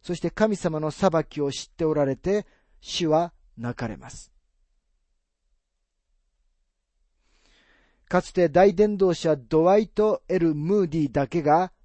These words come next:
地獄についてメッセージするのにふさわしい人物だと評されました。なぜなら彼はとても熱心に地獄について語ったからです。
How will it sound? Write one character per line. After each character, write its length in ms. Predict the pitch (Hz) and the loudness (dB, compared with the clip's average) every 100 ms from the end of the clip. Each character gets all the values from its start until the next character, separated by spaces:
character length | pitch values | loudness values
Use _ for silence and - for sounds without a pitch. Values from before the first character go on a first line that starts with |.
| - | -20
地 200 | 117 139 | -12 -2
獄 320 | 151 196 226 | 0 0 -2
に 140 | 214 202 | -6 -6
つ 160 | - | -8
い 80 | 196 | -10
て 220 | - 165 | -2 -2
メ 160 | 147 202 | 0 0
ッ 40 | |
セ 320 | 208 - 165 | -2 -4 -4
ー 40 | 151 | -2
ジ 120 | 139 | -4
す 220 | - 156 | -8 -10
る 80 | 139 | -8
の 120 | 143 | -8
に 120 | 135 | -8
ふ 140 | 123 - | -10 -8
さ 180 | - 180 | -2 0
わ 140 | 180 | -2
し 220 | - 175 | -4 -8
い 60 | 151 | -8
人 220 | 151 156 | -8 -10
物 340 | 120 131 - | -8 -12 -10
だ 140 | 117 151 | -6 -6
と 160 | - | -6
評 220 | 117 127 120 | -10 -10 -10
さ 120 | 107 | -12
れ 60 | 95 | -14
ま 120 | 71 | -16
し 80 | - | -20
た。 160 | - _ _ _ _ _ _ _ _ _ _ - | -20 _ _ _ _ _ _ _ _ _ _ -4
な 100 | 160 | -4
ぜ 60 | 160 | 0
な 80 | |
ら 100 | 143 | -2
彼 220 | 143 180 156 | 0 0 4
は 220 | 170 180 | 4 4
と 180 | - 185 | 0 -2
て 140 | 214 | 0
も 140 | 226 | 0
熱 200 | 214 226 | 2 0
心 300 | - 143 139 | 0 -8 -8
に 260 | 123 104 - _ _ | -8 -10 -14 _ _
地 180 | - 156 | -12 -4
獄 340 | 160 208 - | 0 0 -2
に 140 | 202 196 | -6 -6
つ 160 | - | -6
い 80 | 190 | -8
て 160 | - 143 | -4 -8
語 160 | - 131 | -6 -6
っ 80 | 156 | -6
た 200 | - 131 | -6 -14
か 120 | - | -12
ら 80 | - | -18
で 120 | - | -20
す。 200 | - - | -20 -20